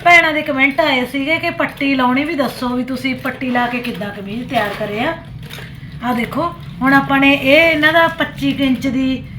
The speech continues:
ਘੇਰਾ ਸੀਗਾ, ਬਾਈ ਇੰਚ ਤਿਆਰ ਹੈ, ਪੱਚੀ ਇੰਚ ਅਸੀਂ ਰੱਖਦੇ ਹੁੰਦੇ ਹਾਂ। ਅਸੀਂ ਪੱਚੀ ਇੰਚ ਲੰਬੀ ਤੇ ਸਾਢੇ ਤਿੰਨ ਇੰਚ ਚੌੜੀ ਪੱਟੀ ਲੈ ਲਈ। ਹੁਣ ਆਪਾਂ ਪਹਿਲੀ ਲੈਸ ਜਿਹੜੀ ਲਾਉਣੀ ਹੈ, ਦੇਖੋ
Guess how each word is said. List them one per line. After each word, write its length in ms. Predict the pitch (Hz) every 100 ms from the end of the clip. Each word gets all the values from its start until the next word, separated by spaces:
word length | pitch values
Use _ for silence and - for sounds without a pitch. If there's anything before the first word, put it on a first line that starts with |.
| - - 302
ਘੇਰਾ 280 | 311 277
ਸੀਗਾ, 420 | 247 240 214 311 349 - - - - -
ਬਾਈ 340 | 208 240 254
ਇੰਚ 200 | 269 254
ਤਿਆਰ 340 | 269 247 226 240
ਹੈ, 80 |
ਪੱਚੀ 420 | 285 269 - 262 254
ਇੰਚ 280 | 233 226 254
ਅਸੀਂ 180 | 247 262
ਰੱਖਦੇ 300 | 214 214 233
ਹੁੰਦੇ 140 | 254
ਹਾਂ। 80 | 277
ਅਸੀਂ 120 | 277
ਪੱਚੀ 420 | 285 247 - 254
ਇੰਚ 200 | 247 240 254 240 240 - - -
ਲੰਬੀ 480 | 233 240 233 262 294 -
ਤੇ 280 | 269 254 247
ਸਾਢੇ 300 | 240 226 269
ਤਿੰਨ 220 | 302 262
ਇੰਚ 200 | 247 240
ਚੌੜੀ 340 | 240 233 226 233
ਪੱਟੀ 300 | 233 - 233
ਲੈ 180 | 208
ਲਈ। 180 | 190 294 - - - - - -
ਹੁਣ 120 | 254
ਆਪਾਂ 200 | 269 269
ਪਹਿਲੀ 340 | 262 254 294
ਲੈਸ 340 | 311 277 262 247
ਜਿਹੜੀ 380 | 247 269 302 277 - - - - 226
ਲਾਉਣੀ 340 | 247 254 262
ਹੈ, 40 |
ਦੇਖੋ 340 | 254 247 269